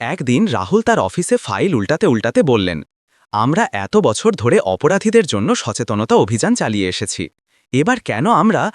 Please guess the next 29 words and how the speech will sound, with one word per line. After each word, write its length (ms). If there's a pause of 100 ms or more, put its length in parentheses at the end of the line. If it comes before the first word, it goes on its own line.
(160)
ক্ষুধা 440
এবং 320
গৃহহীনতার 680
বিরুদ্ধে 460
কিছু 280
করি 280
না?" 180 (320)
তার 200
জুনিয়র 420
অধিকারী 420
জিজ্ঞেস 400
করলেন, 420 (240)
"স্যার, 320 (320)
এটা 200
কি 160
আপনার 260
ব্যক্তিগত 500
গল্পের 360
সাথে 240
সম্পর্কিত 560
হবে?" 320 (360)
রাহুল 360
স্পষ্ট 420
বললেন, 440 (300)
"ব্যক্তিগত 580
গল্পই 480
তো 100
আসল 300
অনুপ্রেরণা। 600